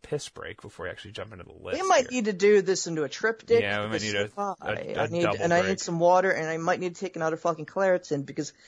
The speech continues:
Speaker 2: my
Speaker 1: Oh, boy.
Speaker 2: postnasal drip is awful.
Speaker 1: Oh, boy.
Speaker 2: That's great. My mom bitched about having postnasal drip forever, and then it's, it's just, I have it now. It's, it's so good.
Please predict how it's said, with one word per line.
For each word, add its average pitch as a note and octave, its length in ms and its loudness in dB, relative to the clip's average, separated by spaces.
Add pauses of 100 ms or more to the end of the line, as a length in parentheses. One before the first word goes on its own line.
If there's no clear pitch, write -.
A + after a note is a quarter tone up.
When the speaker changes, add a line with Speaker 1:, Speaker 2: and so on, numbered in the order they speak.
(140)
Speaker 2:
my - 80 0
Speaker 1:
Oh, A2+ 80 0
boy. F3 120 6
Speaker 2:
postnasal E3+ 380 -4
drip F#3 240 0
is C3 120 -4
awful. D#3+ 520 0 (160)
Speaker 1:
Oh, D#3 160 2
boy. - 160 -8
Speaker 2:
That's - 160 -6
great. C4 320 6
My B3 120 4
mom A#4 220 0
bitched D#4+ 280 -6
about G3+ 140 0
having F#3 180 0
postnasal G#3 480 -4
drip - 260 -6
forever, D#3 640 0 (240)
and D#3 280 0
then E3 280 0
it's, - 400 -6
it's D#3 80 -4
just, - 160 -4
I E3 80 4
have C4 180 2
it - 80 -12
now. C3 260 -12
It's, - 280 -12
it's D#3+ 160 -10
so G#3+ 240 0
good. E3 420 2